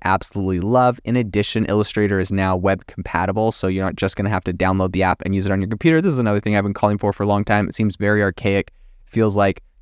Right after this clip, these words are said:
companies like Canva are really, really beating, um, all the Adobe suites, uh, when it comes to, like, just being able to edit something in your browser. Figma obviously was really big in this regard, and I think that's why,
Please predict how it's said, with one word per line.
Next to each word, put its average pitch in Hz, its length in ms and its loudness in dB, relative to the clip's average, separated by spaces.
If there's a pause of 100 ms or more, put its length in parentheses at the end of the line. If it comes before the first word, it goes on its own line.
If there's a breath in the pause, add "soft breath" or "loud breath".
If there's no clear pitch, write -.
companies 107 420 0
like 95 200 2
Canva 95 500 0
are 92 160 -2
really, 101 360 0
really 104 380 2
beating, 98 640 0 (300)
um, 92 420 2
all 95 220 4
the 98 120 2
Adobe 92 380 0
suites, - 580 -2 (220)
uh, 90 420 -2 (300)
when 98 160 2
it 101 60 0
comes 98 300 0
to, 98 140 0
like, 87 160 0
just - 160 -8
being 98 100 -2
able 95 100 0
to - 100 -6
edit 87 180 -2
something - 260 -2
in 95 100 0
your 82 100 -4
browser. 107 440 2
Figma 98 480 0
obviously 95 480 0
was 95 220 -2
really 95 240 0
big 104 380 0
in 95 160 0
this - 320 -4
regard, 110 420 4
and 98 80 0
I 90 80 0
think - 160 -6
that's 92 240 -2
why, 92 260 2